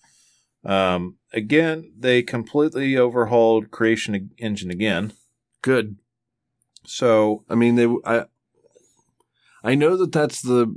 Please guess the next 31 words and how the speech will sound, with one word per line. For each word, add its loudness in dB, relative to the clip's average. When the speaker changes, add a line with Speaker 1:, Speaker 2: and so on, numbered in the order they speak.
Speaker 2:
uh, 2
the -2
engine 0
that -2
they 0
like 0
to -6
use -4
because -6
they -2
like 0
to 0
handcraft -6
shit -8
in -4
their, 0
you -4
know, -4
in -2
their -2
games. -6
Speaker 1:
It -2
handles 2
objects -2
a -4
lot 0
better 0
than -4
Unreal -8
does. -10
Speaker 2:
And 0